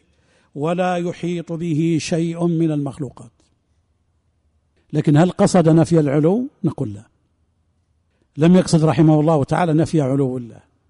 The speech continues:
فهو في هذه العبارة، أي قوله: "لا تحويه الجهات الست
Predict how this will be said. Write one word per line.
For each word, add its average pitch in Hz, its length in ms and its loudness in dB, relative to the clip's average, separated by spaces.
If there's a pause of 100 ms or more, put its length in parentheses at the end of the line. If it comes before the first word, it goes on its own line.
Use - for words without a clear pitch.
(1900)
فهو 185 380 4
في 180 200 2
هذه 185 280 2
العبارة، 170 600 -4
أي 160 140 -4
قوله: 156 560 -4
"لا 170 120 -4
تحويه 165 320 -4
الجهات 156 400 -8
الست 156 300 -12